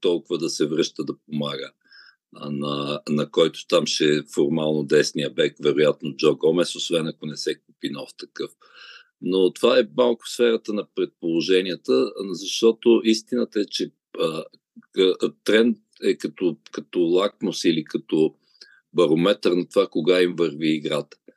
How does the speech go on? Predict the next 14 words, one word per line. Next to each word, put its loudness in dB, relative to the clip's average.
Защото 0
като -6
му -4
тръгнат 0
на, -2
и 0
на -2
него 0
пасовете -2
и -2
тия 4
скъсените -2
диагонални -2
центрирания, -2